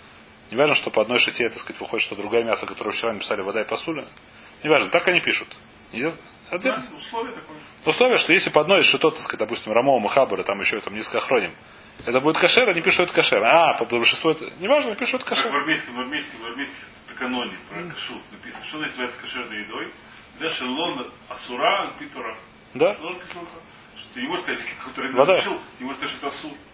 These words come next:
Speaker 1: Ну, то что это типа такого. Понятно, да? То есть это самое. Есть это отдельная вещь. Это первый вопрос, да?
Speaker 2: Я читал, я вам рассказывал.
Speaker 1: Секундочку. Это первое, это, это, это, сказать, это первая вещь. Второй вопрос в Икшере. Допустим, Икшер, который говорит, что я иду по самой хумренной шите.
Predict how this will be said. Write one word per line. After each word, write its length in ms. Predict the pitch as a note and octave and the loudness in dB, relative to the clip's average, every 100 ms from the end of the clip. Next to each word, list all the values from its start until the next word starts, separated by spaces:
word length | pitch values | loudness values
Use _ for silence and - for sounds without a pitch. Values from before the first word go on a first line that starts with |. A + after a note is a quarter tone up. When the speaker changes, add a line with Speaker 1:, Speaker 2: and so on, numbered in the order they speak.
| - - | -14 -8
Speaker 1:
Ну, 80 | |
то 140 | C#3+ G#3 | -2 4
что 100 | C4+ | 4
это 80 | C4+ | 4
типа 140 | A3+ | 2
такого. 380 | - B3 A#3 G3 - - - - - | 2 4 4 4 -4 -18 -20 -20 2
Понятно, 380 | D#3+ F3 C#3+ B2 | 6 6 4 4
да? 320 | F#3+ G3+ - - | 4 4 -4 -2
То 80 | D3+ | 2
есть 140 | C#3+ | 2
это 80 | D3+ | 4
самое. 280 | F3+ A#2+ G#2 | 4 4 2
Есть 180 | D#3+ F#3+ | 2 4
это 140 | E3+ | 4
отдельная 300 | D#3+ D3+ A#2 | 6 4 2
вещь. 140 | F#2 C3 | 2 0
Это 140 | C#3 | 2
первый 200 | D#3+ C3 G#2 | 4 4 4
вопрос, 200 | F2 D#2+ | 2 2
да? 180 | C#3 F#3 | 4 4
Speaker 2:
Я 80 | C#3+ | 0
читал, 320 | - - F#3+ - - - | -10 -12 -14 -14 -18 -6
я 80 | - | -6
вам 120 | - | -6
рассказывал. 300 | - - D#3 | -10 -8 -4
Speaker 1:
Секундочку. 320 | D3+ B2 A#2+ B2+ | 0 0 0 0
Это 160 | D3+ | 0
первое, 340 | D#3+ F3+ C#3 G#2+ | 4 4 6 4
это, 140 | A2+ C3 | 0 -4
это, 160 | C3+ C#3 | -4 -4
это, 140 | C#3+ | -4
сказать, 240 | C#3+ C#3+ D3 | -4 -6 0
это 120 | D3+ | 2
первая 300 | - D#3+ A#2 | 6 6 6
вещь. 240 | F2 D2+ - - | 2 -2 -6 -6
Второй 240 | - D3 | 2 6
вопрос 400 | G3+ - F3 - - | 6 6 4 2 -4
в 80 | C3 | -4
Икшере. 480 | - E3 D3 C3 - - - - - - - - - - - - - - - - - - | 2 4 4 2 -2 -16 -20 -20 -20 -20 -20 -20 -20 -20 -20 -20 -20 -20 -20 -20 -20 -6
Допустим, 340 | A#2+ D3 - | 0 2 4
Икшер, 200 | C#3 E3+ | 4 4
который 280 | D3+ - C#3 | 4 4 4
говорит, 200 | B2+ C#3+ | 4 2
что 120 | - | 2
я 40 | C3+ | 0
иду 100 | C3 | 0
по 120 | A#2 | 2
самой 280 | - D3 C3 | 4 4 4
хумренной 420 | - C3+ B2 A#2 | 0 0 0 2
шите. 340 | - A#2 - | 0 0 -4